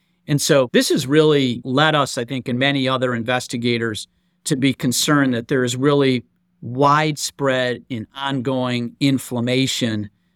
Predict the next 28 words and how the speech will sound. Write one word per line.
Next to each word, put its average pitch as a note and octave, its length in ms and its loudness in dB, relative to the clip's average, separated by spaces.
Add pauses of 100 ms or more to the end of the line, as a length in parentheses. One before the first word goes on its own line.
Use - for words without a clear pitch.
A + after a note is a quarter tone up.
(160)
that's C3 240 0
playing C3 340 0
a A#2+ 80 0
role A#2+ 560 0
in A#2+ 160 -2
this A2+ 140 -4
process. C3+ 640 -2
You D3 200 2
and C#3 80 2
I C3 180 0
talked B2 460 -2
just - 440 -4 (340)
this C3+ 260 -2
week, B2+ 380 0
a A#2 180 0
very B2+ 640 0
important A#2+ 520 -2
study, B2+ 440 0
not C3+ 300 2
yet B2+ 300 -6
published, C3 680 -2 (480)
but B2+ 180 -4
the - 80 -4
preprint C3+ 680 0
has A#2+ 180 -2
been B2+ 240 -2
released A#2+ 540 0
from A#2+ 480 0